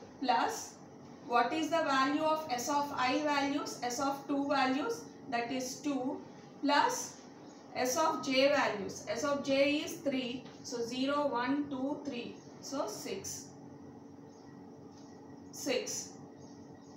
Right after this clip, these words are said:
Sorry, two. S of two value, sorry. Three mod eight. So what we are going to get the J values as? Six plus eight.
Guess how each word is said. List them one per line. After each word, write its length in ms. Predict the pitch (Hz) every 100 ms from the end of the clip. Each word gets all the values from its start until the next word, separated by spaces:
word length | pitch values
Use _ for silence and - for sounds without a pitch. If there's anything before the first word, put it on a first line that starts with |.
| - - - - - - - - - - - - - - - - - - - - -
Sorry, 240 | - 220 - - -
two. 180 | 247 220 - - - -
S 120 | -
of 220 | 254 -
two 80 | 262
value, 300 | 240 208 -
sorry. 300 | - - 143 - - - -
Three 380 | - 139 277 - - - - - - - - -
mod 340 | 220 220 247 403 - - -
eight. 240 | 202 185 - - - - - - - - - - -
So 180 | 254
what 220 | 233 247 269
we 120 | 277
are 120 | 269
going 240 | 262 254 262
to 80 |
get 280 | 254 247 247
the 120 | 254
J 260 | 254 247 233
values 440 | 247 240 247 254
as? 420 | 262 285 494 - - - - - -
Six 600 | - - 359 339 - - - - 285
plus 500 | 277 302 - - - -
eight. 380 | 240 233 233 269